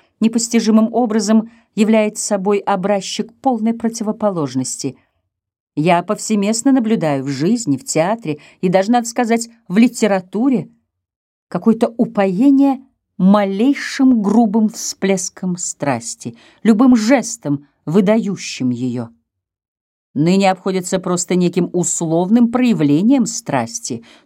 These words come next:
только не самой страстью. И тем не менее этот путь рано или поздно приведёт к ней.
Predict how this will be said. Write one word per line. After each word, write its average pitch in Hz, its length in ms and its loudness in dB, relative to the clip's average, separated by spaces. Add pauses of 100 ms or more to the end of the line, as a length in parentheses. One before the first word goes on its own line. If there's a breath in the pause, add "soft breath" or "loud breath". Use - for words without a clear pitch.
только 165 640 -2 (180 soft breath)
не 180 180 4
самой 131 460 -2
страстью. - 760 -12 (1000)
И 143 80 -4
тем 160 180 2
не 160 100 2
менее 160 280 2
этот 156 340 -6
путь - 240 -8
рано 147 280 0
или 143 100 -2
поздно 139 400 -4
приведёт 135 500 -4
к - 100 -20
ней. 113 280 -8